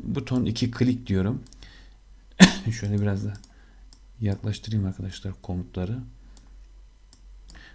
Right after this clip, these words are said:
Buton ikiye tıkladığımız zaman ne olacak? Şimdi buton ikiye tıkladığımız zaman arkadaşlar, e, text box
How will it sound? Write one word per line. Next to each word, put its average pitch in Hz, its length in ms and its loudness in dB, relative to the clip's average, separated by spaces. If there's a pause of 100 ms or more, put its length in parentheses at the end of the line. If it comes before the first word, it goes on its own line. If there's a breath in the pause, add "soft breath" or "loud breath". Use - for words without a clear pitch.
(140 loud breath)
Buton 143 320 4
ikiye 180 420 6
tıkladığımız 107 560 4
zaman 98 300 2
ne 98 40 2
olacak? 107 360 -2
Şimdi 143 200 -4
buton 175 240 2
ikiye 170 260 -2
tıkladığımız 165 500 0
zaman 120 220 4
arkadaşlar, 113 640 2 (500 soft breath)
e, 113 580 6 (600 loud breath)
text 170 360 2
box - 440 -4